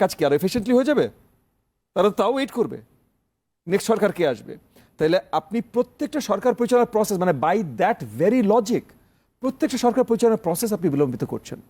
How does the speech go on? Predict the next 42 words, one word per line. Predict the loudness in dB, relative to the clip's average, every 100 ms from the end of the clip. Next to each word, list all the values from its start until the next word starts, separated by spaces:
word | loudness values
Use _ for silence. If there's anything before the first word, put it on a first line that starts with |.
| _ _ _ _ _ -2
অর্থনীতি, | -2 2 2 2 0 -2 -4 _ _ _ _ -2
মানে | 0 0
এখন | -2 -2 0 0 0
আমরা | 2 4
এসছে, | 4 0 -2 0 2
এমন | 0
একটা | 0 2
জায়গায় | 2 4 2
এসছে | 2 -2 -2 -2 -20 -20 -2
যে | 0 2 0
আমরা | 2 4 2 0 _ -2 0
এই |
যে, | 2 4
এই | 4 2
যে | 2 0
গত, | 2 0 0 -4
এই | -2 0
গত | 0 0
মাসে | 2 2
যে | 2 0 -10 -2
বাজেট, | 0 0 -2
আহ, | 2 2 4
you | 0
know, | 0
sort | 0 -2
of | -4
এসে | -8 -2
প্রকাশিত | -2 0 0
হলো, | 2 2 2
এই | 2
সরকার | 0 0 0
নতুন | 0 0
বাজেট | 2 0 0
দিল, | -4 -6 -16 -20 -16 -2 2
এই | 4 4
বাজেটের | 0 -2 0 0 -2 _ _ _ _ 0
মানে | 0 0 _ -20 -18 -14 -2
close | 0 0 -2 2
to | 4 4 2
one | -2 -6 0
fifth | 0 -2 -20 -20 -20 _ -2
আমাদের | 0 2